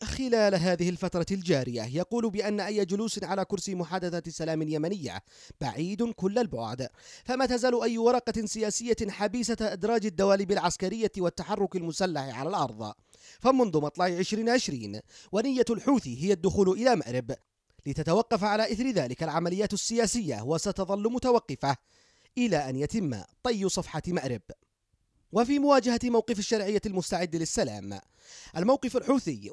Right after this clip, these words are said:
واضح أكثر من اللازم، فكل إشارات الميليشيات تقول بأنها لن تنخرط في أي عملية سلام قبل فتحها لعاصمة النفط اليمنية،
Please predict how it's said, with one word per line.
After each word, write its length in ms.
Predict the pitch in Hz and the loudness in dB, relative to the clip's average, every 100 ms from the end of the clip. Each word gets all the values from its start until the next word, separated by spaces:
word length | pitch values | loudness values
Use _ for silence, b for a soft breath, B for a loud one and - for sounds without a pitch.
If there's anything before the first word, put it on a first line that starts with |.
| 202 | 2
واضح 440 | 254 240 226 240 226 | 4 4 2 2 2
أكثر 340 | 202 - 196 190 | -2 -2 -2 2
من 140 | 202 | 2
اللازم، 480 | 233 123 101 123 131 B B B | 2 0 -4 -4 -4 B B B
فكل 380 | - 254 269 220 | -4 0 2 2
إشارات 360 | 208 190 190 202 | 0 0 -2 -4
الميليشيات 640 | 190 180 175 247 135 104 - | -2 -2 0 -2 -4 -6 -6
تقول 380 | 190 233 220 | -4 -2 -2
بأنها 480 | 190 214 233 202 185 | -4 -4 -4 -2 0
لن 220 | 175 165 | -2 -4
تنخرط 640 | - 170 156 - 254 185 123 | -6 -8 -4 -2 -2 -2 -8
في 300 | 110 143 147 | -10 -8 -8
أي 160 | 196 | -4
عملية 400 | 170 156 156 165 165 | -2 0 0 -2 -4
سلام 440 | 185 226 98 92 - B B B B | 0 0 0 -8 -16 B B B B
قبل 220 | 151 160 | -2 0
فتحها 420 | 151 240 185 170 165 | 0 -2 -4 -2 0
لعاصمة 460 | 156 170 - 156 165 | 0 0 -2 -6 -6
النفط 300 | 156 151 147 | -6 -6 -4
اليمنية، 640 | 139 185 202 113 113 120 | 0 2 2 0 -6 -8